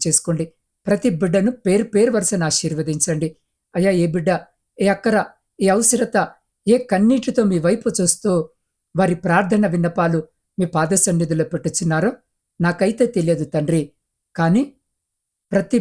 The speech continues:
బిడ్డ యొక్క హృదయ అంతరంగాన్ని ఎరిగిన దేవుడవు వింటున్నావు. అయ్యా, వారి ప్రతి న్యాయమైనటువంటి కోరికను రాత్రి మీరు జ్ఞాపకము చేసుకుని, అయ్యా, ప్రతి న్యాయమైన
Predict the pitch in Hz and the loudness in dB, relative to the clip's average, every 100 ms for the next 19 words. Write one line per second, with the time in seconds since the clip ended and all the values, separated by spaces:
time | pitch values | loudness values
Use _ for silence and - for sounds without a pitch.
0 | 170 185 220 208 185 180 170 190 170 - | 0 2 2 0 -2 -2 0 0 -2 -8
1 | - 180 214 226 202 185 165 160 156 165 | -2 0 2 2 2 0 0 0 0 -2
2 | 156 156 156 156 151 156 165 151 - _ | 0 0 0 -2 -4 -4 -2 -2 -4 _
3 | _ _ - 180 214 175 151 - - 196 | _ _ -4 0 0 0 -4 -8 -2 -2
4 | 196 - 233 - _ _ _ - 185 190 | -2 -2 -2 -2 _ _ _ -2 2 4
5 | 208 254 233 202 175 180 170 165 - 202 | 4 4 4 2 0 -4 -4 -8 0 0
6 | 226 214 180 156 170 - 220 202 165 _ | 2 0 0 0 0 0 -2 -2 -4 _
7 | _ _ 175 175 - 170 214 - 196 160 | _ _ -2 -2 0 0 0 0 -2 0
8 | 165 156 - 165 160 143 _ _ _ 175 | 0 0 0 0 0 -2 _ _ _ 0
9 | 214 254 - _ _ _ 220 214 277 220 | 0 0 -4 _ _ _ -2 0 2 4
10 | 185 220 254 240 220 | 4 4 4 4 2